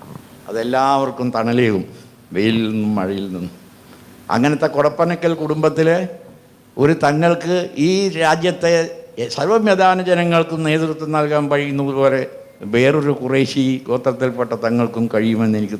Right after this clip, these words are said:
തോന്നുന്നില്ല. അതിൻ്റെ മുമ്പ് ബാഫക്കി തങ്ങളുണ്ടായിരുന്നു. ഇന്ദിരാഗാന്ധി ആയാലും നെഹ്റു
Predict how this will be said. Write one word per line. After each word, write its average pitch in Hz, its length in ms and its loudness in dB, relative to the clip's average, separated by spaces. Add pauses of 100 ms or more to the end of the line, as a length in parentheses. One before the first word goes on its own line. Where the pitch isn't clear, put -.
തോന്നുന്നില്ല. 90 420 -4 (800)
അതിൻ്റെ 110 280 0
മുമ്പ് 127 180 2 (100)
ബാഫക്കി 156 400 2
തങ്ങളുണ്ടായിരുന്നു. 113 680 -2 (1000)
ഇന്ദിരാഗാന്ധി 131 560 4
ആയാലും 147 300 2
നെഹ്റു 147 280 4